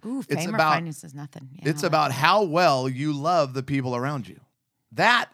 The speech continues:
Speaker 2: is the definition, I think, that Christ would give of success is,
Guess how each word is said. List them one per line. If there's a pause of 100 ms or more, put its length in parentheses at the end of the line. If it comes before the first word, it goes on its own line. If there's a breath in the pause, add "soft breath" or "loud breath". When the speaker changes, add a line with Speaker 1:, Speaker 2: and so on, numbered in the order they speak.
Speaker 2:
is (280)
the
definition,
I
think, (800)
that
Christ
would
give
of
success
is,